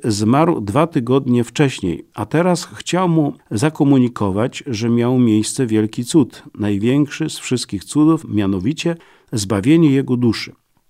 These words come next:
„Nie bądź wątpiącym, Mikołaju,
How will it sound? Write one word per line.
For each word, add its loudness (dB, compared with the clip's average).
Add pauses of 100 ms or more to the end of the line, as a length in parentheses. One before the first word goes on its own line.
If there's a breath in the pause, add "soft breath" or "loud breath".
„Nie 4
bądź 0
wątpiącym, 0
Mikołaju, -2